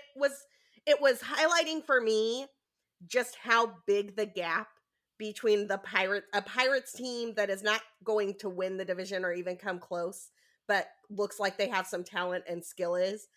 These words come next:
between a Cubs team that is not gonna win the division or come close, that is really just like, I, quit playing Jonathan V R. Like, just quit. Like, I can't watch Jonathan V R play anymore.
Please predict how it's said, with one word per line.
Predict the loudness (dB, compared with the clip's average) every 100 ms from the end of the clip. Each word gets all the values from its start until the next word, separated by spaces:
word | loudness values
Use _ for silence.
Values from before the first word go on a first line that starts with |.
| _ _ -12
between | -4 0 0
a |
Cubs | 0 0 0 -2
team | -4 0
that | 0
is | 0
not | -2 -2
gonna | -4
win | -4 -4
the | -6
division | -6 -6 -6
or |
come | -4 -6 -4
close, | -4 -4 -6 -14 _ _ _ _
that | 0 2
is | 0
really | 2 4 4 0 -2
just | -6 -6
like, | -6 -6
I, | -8 _ _
quit | -8 -8 -8 _
playing | 0 0 0
Jonathan | -2 -2 -8
V | -10
R. | -10 -12 -14 _ -4
Like, | -4 -4
just | -8
quit. | -8 -14 -14 _
Like, | -4 -4 0
I | -2
can't | -2 -8 -8 -10 _
watch | -10 -10 -10
Jonathan | -12 -12 -12 -14
V | -12 -14
R | -14
play | -16 -16
anymore. | -14 -14 -14